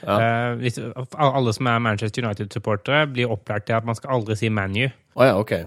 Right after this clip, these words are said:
Speaker 1: Beklager, men jeg er ikke Manchester United-supporter, så
Speaker 2: Nei, nei, jeg vet det. Jeg tenkte det kunne være interessant for deg å vite, da, fordi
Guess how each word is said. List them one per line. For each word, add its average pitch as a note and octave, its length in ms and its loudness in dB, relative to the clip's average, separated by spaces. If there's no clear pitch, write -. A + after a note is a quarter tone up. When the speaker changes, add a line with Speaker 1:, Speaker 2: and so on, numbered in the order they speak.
Speaker 1:
Beklager, A2 320 2
men G2+ 80 2
jeg A#2 80 6
er B2 120 2
ikke A2 200 6
Manchester G#2 320 2
United-supporter, G#2 640 -2
så C#3 60 6
Speaker 2:
Nei, C#3+ 160 6
nei, C#3+ 260 4
jeg C#3+ 160 6
vet A#2+ 120 4
det. C3+ 100 4
Jeg - 80 -10
tenkte C3 160 2
det A#2 80 -12
kunne C3 160 4
være C3 100 4
interessant B2 320 2
for A2+ 120 0
deg A#2 40 2
å A#2 80 2
vite, G#2 160 -2
da, D3 80 2
fordi C3+ 220 6